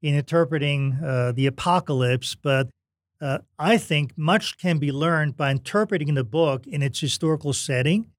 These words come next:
and with careful attention to the literary structure and theological message. In, in, in one word, uh, you know, or two maybe, the, the, the message of the book is God wins.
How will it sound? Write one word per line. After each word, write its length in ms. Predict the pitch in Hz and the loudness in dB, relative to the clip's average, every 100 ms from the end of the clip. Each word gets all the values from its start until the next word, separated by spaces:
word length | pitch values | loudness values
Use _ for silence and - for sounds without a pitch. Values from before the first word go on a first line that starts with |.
| _ _ _ _ _ | _ _ _ _ _
and 240 | 156 156 147 | 0 2 2
with 180 | 151 | 0
careful 400 | - 185 190 165 | 2 0 2 0
attention 540 | 156 - 165 156 - 151 | 0 0 -2 0 -2 -4
to 160 | - | -2
the 100 | 143 | -2
literary 480 | 131 151 156 139 120 | 0 2 0 0 -2
structure 760 | - - 120 113 - 180 220 233 _ _ _ _ _ _ | -2 -2 -2 -4 0 2 2 0 _ _ _ _ _ _
and 500 | 160 170 165 165 147 | -2 0 2 0 -4
theological 760 | - 180 165 165 170 147 165 170 | -10 -2 0 2 0 0 -4 -2
message. 500 | 170 196 - 147 - | 0 0 0 -4 -2
In, 60 | 156 | -2
in, 280 | - 156 175 | 0 0 0
in 200 | 165 165 | 0 0
one 180 | 202 | 0
word, 300 | 175 160 160 _ _ _ _ _ _ | 2 2 0 _ _ _ _ _ _
uh, 280 | 151 147 143 165 _ _ - | -4 0 0 -2 _ _ -4
you 80 | |
know, 180 | 151 143 131 | 0 2 2
or 160 | 127 - _ | 0 -4 _
two 160 | 208 | -2
maybe, 340 | 202 151 135 139 | 0 0 0 -2
the, 220 | 139 139 | 0 0
the, 120 | 127 | -2
the 140 | 123 147 | -2 4
message 400 | 165 196 170 151 | 4 4 0 0
of 80 | |
the 80 | 147 | -2
book 300 | 127 185 190 | 2 0 2
is 160 | 151 127 | -4 -4
God 320 | 151 170 185 | 0 0 2
wins. 460 | 180 247 131 - | 0 -2 -4 -10